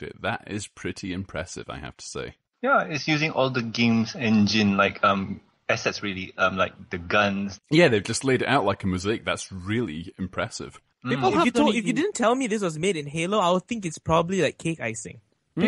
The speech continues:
Speaker 3: People have done crazy things with, uh, the, uh, Halo's Forge, uh, uh, mod. I think I saw someone make, uh, a, a, a, a Van Gogh picture with it.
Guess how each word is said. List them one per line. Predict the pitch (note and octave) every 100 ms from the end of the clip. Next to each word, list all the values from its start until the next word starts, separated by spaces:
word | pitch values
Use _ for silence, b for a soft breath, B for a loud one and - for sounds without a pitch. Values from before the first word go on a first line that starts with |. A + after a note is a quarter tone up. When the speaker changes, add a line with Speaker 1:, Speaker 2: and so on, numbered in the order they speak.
| -
Speaker 3:
People | - F#4
have | A#3+ A3
done | G3 F#3+
crazy | F3 F#3 F#3 F#3
things | B2+ D3+ C#3+ B2+
with, | A#2+ B2+ B2 -
uh, | - B2+ B2 B2
the, | B2 B2 A#2+ G2+ B2 B2
uh, | A#2
Halo's | - C3+ C3 A#2+
Forge, | - - C3+ C3 B2 - - - -
uh, | A#2+ A2+ A2 G#2+ G2+ - G#2 F#2
uh, |
mod. | A#2 A2+ A2+ A2 - _ B B B B B _ -
I | D3 D3
think | - G#3
I | G#3+
saw | - F#3
someone | D3+ F3+ F3 F#3 E3+
make, | D3+ D3 D3+ - -
uh, | C3+ C3 B2+ - -
a, | - - - - _ _ _ -
a, | D3+ C#3+ D3
a, | C#3+ C#3+ -
a | C3+
Van | D3+ D#3 D3+
Gogh | C#3+ C#3 D3
picture | - D3 - E3+ F3 -
with | E3+ G3+
it. | G#3+